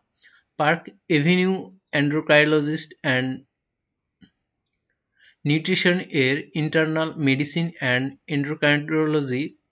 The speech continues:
diabetes and metabolism বিশেষজ্ঞ ডক্টর গিলিয়ান গ্লোডার্ড বলেন, আপনি ঝুঁকির মধ্যে রয়েছেন। তার সতর্ক লক্ষণ হচ্ছে রক্তে শর্করার মাত্রা খুব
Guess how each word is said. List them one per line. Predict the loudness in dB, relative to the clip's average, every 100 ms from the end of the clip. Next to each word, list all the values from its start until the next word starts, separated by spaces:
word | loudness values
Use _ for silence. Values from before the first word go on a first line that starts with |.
| 0
diabetes | 2 2 -2 -6 -6 -4
and | -2 -2 -2
metabolism | -2 -2 0 0 0 -2 -2 -4
বিশেষজ্ঞ | -6 -6 -6 -6
ডক্টর | -6 -6 -6 -8 -8 -12 -4
গিলিয়ান | -2 0 0 -4 -10 -16 -16 -16 _ _ -20 -20 -20 _ -8
গ্লোডার্ড | 0 2 4 2 2 -4 -10
বলেন, | -4 -2 -2 -6 -10 -16 -20 _
আপনি | -8 -2 0
ঝুঁকির | 0 0 2
মধ্যে | 0 2 2
রয়েছেন। | 4 2 2 0 -2 -2
তার | -2 -2
সতর্ক | -4 -4 -2 -4 -2
লক্ষণ | -2 -4 -6 -4
হচ্ছে | -4 -6 -6
রক্তে | -4 -6 -6
শর্করার | -4 -4 -4 -2 -2
মাত্রা | -2 -4 -4
খুব | -6 -4 -8